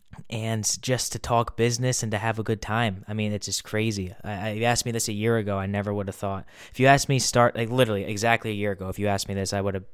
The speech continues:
been like, "Uh, that will never happen. I'll never go down and pick my own barrel because I can't afford it, and why would I?" So the fact that we're here is, is really cool, and I'm,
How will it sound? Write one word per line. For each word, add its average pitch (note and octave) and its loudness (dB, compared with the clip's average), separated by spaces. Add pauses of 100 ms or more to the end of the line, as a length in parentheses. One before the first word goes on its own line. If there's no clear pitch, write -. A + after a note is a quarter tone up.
(160)
been G#2 -2
like, G2+ -4
"Uh, G2 -6
that G#2+ -4
will G2 -4
never F#2+ -6
happen. F2 -12 (680)
I'll G#2 4
never G#2 4 (180)
go A2 6
down G#2 4
and G#2 -2
pick - 2
my G#2 4
own G2+ 2
barrel G2+ 6
because G2 -2
I G#2 -4
can't G#2+ -2
afford B2 4
it, A#2+ 4
and G2+ -2
why G2+ 4
would G2 -2
I?" - -10 (840)
So G#2+ 2
the G2 -6
fact A2 0
that G2+ -2
we're G#2 -2
here G#2 2
is, G2 -2 (160)
is G2+ -6
really G2 2
cool, G3 2
and G2+ 2
I'm, G2 0